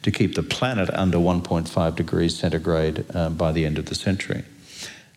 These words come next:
Um, but it's much better than we were dealing with before. So I don't accept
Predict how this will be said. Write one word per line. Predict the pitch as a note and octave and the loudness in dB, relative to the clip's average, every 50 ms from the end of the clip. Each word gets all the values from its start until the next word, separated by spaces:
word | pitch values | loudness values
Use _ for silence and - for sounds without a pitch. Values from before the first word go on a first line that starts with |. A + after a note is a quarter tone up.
| _ - | _ -2
Um, | G2+ G2 F#2 F2 E2+ - - - G#2 G#2 G#2 - - - - - - - - - | 0 0 2 2 0 -2 -2 -4 -4 -6 -8 -8 -10 -12 -12 -14 -20 -20 -14 -4
but | - A#2+ A2 | 0 2 4
it's | G2+ F#2 - | 4 4 4
much | C3+ C#3 C#3 - - | 2 2 2 2 2
better | A2 F#2 | 2 2
than | F#2+ F2+ F2 | 4 4 4
we | E2+ E2 | 6 4
were | D#2 | 4
dealing | D#2 F#2+ F#2 F2 E2+ E2+ | 4 4 4 4 4 2
with | E2+ E2 - | 2 0 -2
before. | - E2+ D#2+ - - G#2 F#2 E2 - | -2 -4 -2 0 2 2 4 2 2
So | - - F2 - | 2 2 2 4
I | G2 G#2 | 4 2
don't | G2 F#2 A#2+ C3 B2+ A2 | 2 4 4 4 4 4
accept | F#2+ - - - - - A2+ F#2 D#2+ - - - - | 2 0 -4 -4 -2 0 0 0 0 -2 -6 -8 -10